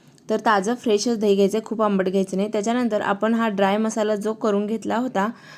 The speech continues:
तो मी याच्यामध्ये ॲड करणार आहे. तर याच्यामधला मी एक चमचा, अ, मसाला ठेवणार आहे, बाकी सगळा मसाला ॲड करून घेणार आहे. तर इथं त्याच्यानंतर छोटा एक चमचा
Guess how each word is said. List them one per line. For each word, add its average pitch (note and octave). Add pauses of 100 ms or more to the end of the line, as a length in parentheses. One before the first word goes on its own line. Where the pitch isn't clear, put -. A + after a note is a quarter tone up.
(200)
तो A#3
मी A#3
याच्यामध्ये G3+ (280)
ॲड G3
करणार F#3+
आहे. F3 (500)
तर A#3+
याच्यामधला A#3+
मी A#3+
एक A3
चमचा, A#3 (180)
अ, G3+
मसाला G#3+
ठेवणार G#3
आहे, F#3+
बाकी G3+
सगळा G3
मसाला G3 (100)
ॲड F#3+
करून F#3+
घेणार F3+
आहे. F3 (580)
तर A#3+
इथं G#3+
त्याच्यानंतर A3 (760)
छोटा A3+
एक A3+
चमचा A#3